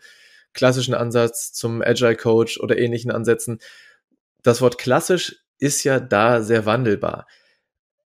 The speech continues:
Und deswegen auch die Frage zu dem Podcast, ist das auch schon ein klassisches Medium? Gibt es da auch schon modernere Möglichkeiten, also noch moderner als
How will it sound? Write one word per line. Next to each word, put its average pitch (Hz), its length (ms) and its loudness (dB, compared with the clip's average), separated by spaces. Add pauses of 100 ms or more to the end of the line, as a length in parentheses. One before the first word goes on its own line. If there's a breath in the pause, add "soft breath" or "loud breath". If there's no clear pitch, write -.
Und 127 240 0 (200)
deswegen 143 220 0
auch 139 60 2
die 139 80 -6
Frage 139 180 2
zu 135 100 -4
dem 117 120 -2
Podcast, - 520 -4
ist - 180 -4
das 117 220 2
auch - 200 2
schon 117 280 -2
ein 101 220 -6
klassisches 135 580 -2
Medium? 110 540 -2 (260)
Gibt - 260 -4
es 131 200 -4
da 135 100 4
auch 123 100 2
schon - 140 -6
modernere 120 500 2
Möglichkeiten, 123 840 -2
also 110 180 -4
noch 123 320 -4
moderner 127 480 0
als 123 260 -4